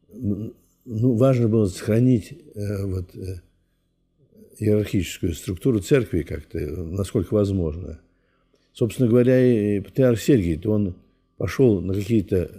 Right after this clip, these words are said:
э, такие, какие-то шаги, такие, ну, может быть, которые навлекли на него соответствующие, на поношение там как-то, но для того, чтобы как-то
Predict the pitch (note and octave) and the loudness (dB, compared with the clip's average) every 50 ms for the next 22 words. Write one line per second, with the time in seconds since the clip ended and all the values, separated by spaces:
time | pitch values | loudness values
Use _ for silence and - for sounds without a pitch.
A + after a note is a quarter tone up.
0 | - - - F2+ E2+ F#2 F#2 F#2+ F#2 - _ _ _ _ _ _ _ _ _ _ | -20 -18 -14 -12 -12 -12 -12 -14 -16 -18 _ _ _ _ _ _ _ _ _ _
1 | _ _ _ - A2 F#2 - - G2 F2+ E2+ G#2 G2 F2+ - F#2+ E2 - - G#2+ | _ _ _ -12 -12 -8 -4 -4 -2 -2 0 -2 -2 -2 -4 -8 -4 -2 0 0
2 | G2 G#2 C3 C3+ A#2+ G2+ - G2+ F#2+ - - G#2+ F#2 F2 D#2 C#2+ - F2+ F2+ F#2 | 2 2 2 2 2 0 -2 -4 -4 -2 0 0 0 0 -2 -4 -8 -10 -10 -8
3 | F#2+ F#2+ F#2+ G2+ G2 F#2 F2 E2+ F2 D#2+ - - _ _ _ _ _ _ _ _ | -8 -6 -4 -4 -2 -2 -2 -2 -4 -6 -8 -12 _ _ _ _ _ _ _ _
4 | _ _ _ _ - A2 F#2+ - B2 A#2 A2+ A2+ A2+ A2 A2 G#2+ - - A#2+ A2 | _ _ _ _ -4 -2 0 4 4 4 4 4 4 4 4 2 4 4 4 4
5 | G#2+ A2 A2+ A2 A2 A2 G#2 F#2+ E2+ D#2 - G#2 F#2 F2+ G#2 G2+ F#2 - - - | 6 4 4 4 6 6 4 4 2 2 0 -2 0 2 2 2 2 0 -2 -6
6 | D#2+ - - - - - - - _ _ _ _ _ _ _ _ _ _ _ _ | -6 -6 -8 -10 -10 -10 -12 -16 _ _ _ _ _ _ _ _ _ _ _ _
7 | _ _ _ _ _ _ _ _ - F#2+ F2 - - F#2+ G2+ F#2+ - - C3+ C#3+ | _ _ _ _ _ _ _ _ -12 -12 -8 -6 -2 -2 -2 -2 2 4 4 6
8 | C#3 B2+ B2 G#2+ A#2 G#2+ G#2+ F#2+ G#2 G2+ G2 F#2 - F#2+ F2+ E2+ C#2+ - G2+ G#2 | 6 4 4 2 0 0 0 0 -2 -2 -2 -4 -4 -4 -4 -4 -4 -4 -2 0
9 | G#2+ G#2 F#2+ F2+ F2 F#2 G2+ F#2 - A#2+ B2 A#2+ G#2 - A2+ F2+ F2+ A#2+ G#2+ F#2 | 0 0 0 0 0 -2 -2 0 2 2 2 2 2 0 -2 -2 0 0 -2 -2
10 | - - G2+ - | -2 -6 -6 -6